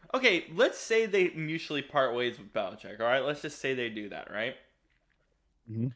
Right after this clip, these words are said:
Speaker 1: Who are you bringing in to replace this culture? Do, do you think
Speaker 2: And,
Speaker 1: Robert
Speaker 2: yeah.
Speaker 1: Kraft, do you think Robert Kraft would bring in a coach that changes this whole team completely?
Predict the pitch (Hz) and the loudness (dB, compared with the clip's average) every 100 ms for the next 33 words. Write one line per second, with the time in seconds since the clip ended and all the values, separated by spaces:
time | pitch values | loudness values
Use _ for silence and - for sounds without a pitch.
0 | _ _ _ _ 254 415 453 - 143 170 | _ _ _ _ -2 0 2 0 0 -2
1 | 208 170 139 139 139 127 135 127 - 131 | 0 0 0 0 0 -4 -4 -4 -4 -2
2 | 127 - 123 104 - 113 110 - 78 - | -2 -4 -12 -16 -10 -6 -6 -8 -18 -20
3 | _ _ _ _ _ _ 226 226 233 262 | _ _ _ _ _ _ -8 -4 -2 2
4 | 285 180 196 220 247 101 127 180 220 - | 2 4 8 8 8 4 6 6 6 2
5 | - - 202 277 392 190 160 175 185 185 | -14 -14 -4 0 0 0 6 6 6 2
6 | - - 139 135 143 - - _ _ _ | -2 -2 2 4 4 2 -12 _ _ _
7 | _ 139 143 120 135 147 151 147 139 - | _ -4 -4 -4 -2 0 2 2 0 0
8 | 135 131 143 - 139 127 - 147 131 135 | 2 2 0 -2 0 0 -4 -6 -6 -6
9 | 135 131 131 - 127 131 131 127 123 127 | -8 -6 -8 -6 -4 -4 -4 -8 -6 -8
10 | 127 113 123 98 120 127 135 | -10 -6 -6 -4 -4 -6 -8